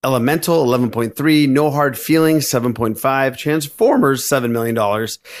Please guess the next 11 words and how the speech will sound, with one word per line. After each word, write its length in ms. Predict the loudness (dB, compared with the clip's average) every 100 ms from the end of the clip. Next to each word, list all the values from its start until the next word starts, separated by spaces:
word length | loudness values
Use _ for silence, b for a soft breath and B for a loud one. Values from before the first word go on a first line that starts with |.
| B
And 180 | -4 -2
then 380 | 0 0 -2 -6 _ _ _ -4
we 140 | -2
have 340 | 0 -2 -2 -2
things 400 | -2 0 -2 -4
like 180 | -6
Ruby, 560 | -6 -2 0 2 2 0
Killing 400 | -4 -4 0 0
Him, 300 | 0 0 -4
Teenage 520 | -6 -2 0 0 -2 -8
Kraken, 540 | -4 -4 -2 -2 -4